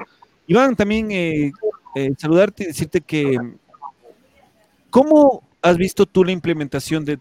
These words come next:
de tu arte marcial, de tu tradicional japonés aquí dentro del desarrollo de, digamos, de Ecuador? Porque no mucha gente, digámoslo así, está consciente todo el tiempo que existen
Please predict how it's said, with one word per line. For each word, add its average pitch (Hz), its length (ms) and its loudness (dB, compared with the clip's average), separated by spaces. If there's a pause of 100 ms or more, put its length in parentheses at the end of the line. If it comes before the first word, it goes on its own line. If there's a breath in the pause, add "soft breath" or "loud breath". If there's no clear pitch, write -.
(140)
de 135 220 -4
tu 151 120 2
arte 180 240 0
marcial, 139 300 -10
de 135 180 -4
tu 139 200 -6
tradicional 135 960 0
japonés 131 520 -6
aquí 175 300 -4
dentro 139 360 -2
del 117 160 -4
desarrollo 120 600 2
de, 98 340 -2 (480 soft breath)
digamos, 127 320 2
de 113 320 2
Ecuador? 127 400 2
Porque 113 360 -4
no 117 240 -4
mucha 131 300 -4
gente, 135 360 -8
digámoslo 120 360 -4
así, 127 340 -4 (460 soft breath)
está - 180 -2
consciente 143 480 -4
todo 160 240 6
el 135 60 -2
tiempo 151 340 -2
que - 120 -8
existen 127 680 -8